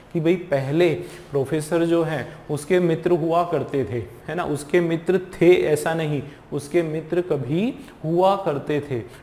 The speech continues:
ठीक है, काफ़ी लंबे समय तक उसके जो मित्र हैं वो professor साहब जो हैं उसके मित्र हुआ करते थे, ठीक है। लेकिन क्या हुआ, yet, yet क्या हुआ, उसके बावजूद या बावजूद इसके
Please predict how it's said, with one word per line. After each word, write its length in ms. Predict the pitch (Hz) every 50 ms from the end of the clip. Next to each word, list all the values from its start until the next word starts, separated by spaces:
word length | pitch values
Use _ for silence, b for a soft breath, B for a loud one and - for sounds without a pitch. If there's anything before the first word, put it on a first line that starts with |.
| -
ठीक 180 | - 208 202 -
है, 60 | 165
काफ़ी 400 | - - 151 147 147 - 202 202
लंबे 360 | 185 170 156 160 165 170 180 175
समय 300 | 180 170 156 156 156 156
तक 300 | 151 175 190 - - B B B B -
उसके 280 | 156 139 - - 180 170
जो 160 | 156 175 170
मित्र 360 | 156 151 151 139 - 170 160
हैं 280 | 143 147 170 208 247 240 B B B B -
वो 200 | 151 151 170 208 247 - - -
professor 460 | - 156 151 - 170 160 160 180 180 175
साहब 360 | 175 165 151 139 165 160 156
जो 140 | 156 160 151
हैं 120 | 160 185
उसके 280 | 185 160 - - - 170
मित्र 420 | 160 151 151 151 - 190 202 - 143
हुआ 320 | 160 165 170 180 196 208 208 190 -
करते 380 | - 147 139 143 - 175 185 190 185 190
थे, 200 | - - 156 139 - B B B B B - -
ठीक 220 | - 226 226 -
है। 60 | 131 120
लेकिन 480 | 123 135 151 156 165 160 - 226 220 202
क्या 160 | 214 175 160
हुआ, 300 | 151 135 135 135 127 123 110 117 127
yet, 260 | 185 190 180 185 - - - - - 143
yet 240 | 160 175 175 180 -
क्या 140 | 175 170 170
हुआ, 300 | 151 147 160 202 B B B B B B -
उसके 320 | 160 151 - - - 220 196
बावजूद 640 | 156 147 139 143 147 147 139 151 180 175 143 117 123
या 200 | 139 156 180 214 233 B B B B B -
बावजूद 840 | 143 139 135 139 143 147 151 151 147 147 180 202 233 233 226 - - 180
इसके 560 | 175 - - - - 208 180 160 147 156 165